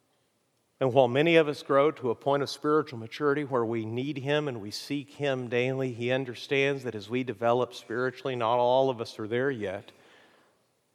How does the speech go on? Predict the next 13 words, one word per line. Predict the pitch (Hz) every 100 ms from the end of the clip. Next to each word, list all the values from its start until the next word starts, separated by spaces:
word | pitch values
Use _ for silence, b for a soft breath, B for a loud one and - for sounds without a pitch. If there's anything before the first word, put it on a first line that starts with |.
| _ _
So | - 107
he | 127 170
teaches | 165 165 - 131 143
us | 147 143
to | -
pray | - - 147 143
for | 139 113
things | - 135 135 127 127 -
daily | - 127 113 135 147 123 90
to | - 120
keep | - - 131 -
us | 110 104
close. | - - 135 92 - - -